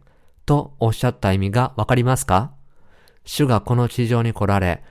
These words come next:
ヨハネからバプテスマを受けられ、世の罪を十字架に運ばれ、十字架で血を流されたことの意味をご存知ですか？もしこの質問に答えられるなら、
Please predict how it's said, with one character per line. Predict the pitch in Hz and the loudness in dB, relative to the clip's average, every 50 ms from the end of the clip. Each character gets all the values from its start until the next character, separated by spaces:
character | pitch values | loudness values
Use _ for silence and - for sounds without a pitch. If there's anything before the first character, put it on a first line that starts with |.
| - - - | -20 -12 -6
ヨ | - 127 | -4 -2
ハ | 117 143 156 | 0 0 0
ネ | 143 135 | 0 0
か | 131 - 107 | 0 0 0
ら | 92 90 | 0 2
バ | - 101 98 | 2 0 0
プ | - - | 0 0
テ | - 147 147 | 0 0 0
ス | - 147 | 0 0
マ | 135 104 92 | -2 0 0
を | 87 | -2
受 | 82 - - | -2 -2 -2
け | 90 | 0
ら | 92 92 | 2 2
れ、 | 87 85 73 - - - - - - _ - | 2 0 -2 -4 -10 -20 -20 -20 -20 _ -4
世 | - 135 | -2 0
の | 143 139 131 | 2 2 0
罪 | 139 123 117 110 107 113 | 0 -2 -2 -2 0 0
を | 127 127 120 | -2 -2 -4
十 | - - 113 104 101 | -4 -2 0 0 0
字 | 90 101 98 | 0 -2 -4
架 | - 101 | -2 -2
に | 107 104 | -2 -2
運 | 98 101 - 110 | -4 -4 -2 -2
ば | 104 107 101 | 0 2 2
れ、 | 98 90 85 - - - - - - - - - | 2 0 -2 -4 -8 -18 -20 -20 -20 -20 -20 -6
十 | - 110 110 107 | -2 0 0 2
字 | 95 101 104 | 0 0 0
架 | - 101 98 | 0 0 0
で | 92 104 131 143 139 - - - | 2 0 0 -2 -4 -10 -18 -16
血 | - - 135 | -6 -2 0
を | 123 117 | 0 2
流 | 117 117 117 120 120 | 2 0 0 0 0
さ | - 131 | 0 -2
れ | 120 113 104 | -2 -2 -2
た | 104 95 | -2 -2
こ | 104 98 | -2 -2
と | 98 95 | -2 -2
の | 98 - - | -2 -2 -2
意 | 113 110 | -2 -2
味 | 104 95 95 | 0 0 0
を | 95 104 127 - - - _ _ - - | -2 -2 -4 -6 -10 -20 _ _ -6 -2
ご | - 107 113 | 0 2 4
存 | 117 139 143 | 4 4 2
知 | 131 113 | 2 0
で | 95 90 | 0 -2
す | - - | -2 -2
か？ | - 92 104 143 139 - - _ _ _ _ _ _ _ _ _ _ _ - | 0 0 0 -2 -4 -8 -18 _ _ _ _ _ _ _ _ _ _ _ -4
も | 117 135 147 | 0 0 0
し | 139 - - 107 92 - | 0 0 -2 -2 -2 -2
こ | - - 120 | -2 -2 0
の | 120 120 113 | 0 0 0
質 | - - - - 127 | -2 -6 -8 -4 -2
問 | 120 120 120 | 0 0 0
に | 117 113 | -2 -2
答 | - - 104 - 101 | -4 -4 -2 0 0
え | 98 | 0
ら | 98 98 98 | 2 2 0
れ | 104 107 | 0 0
る | 113 113 | 0 -2
な | 104 90 | -2 0
ら、 | 87 90 104 139 139 | 0 0 0 0 -4